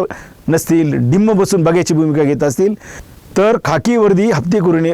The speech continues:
बरबटली असल्याच्या चर्चेला बळ मिळतं. मुळात या विषयावर आता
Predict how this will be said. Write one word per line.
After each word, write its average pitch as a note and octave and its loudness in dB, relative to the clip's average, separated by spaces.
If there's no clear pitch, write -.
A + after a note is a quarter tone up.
बरबटली D#3+ 0
असल्याच्या D#3 0
चर्चेला C3+ 0
बळ B2+ 0
मिळतं. G#2+ -2
मुळात D#3+ 2
या E3 2
विषयावर D#3+ 0
आता E3 -2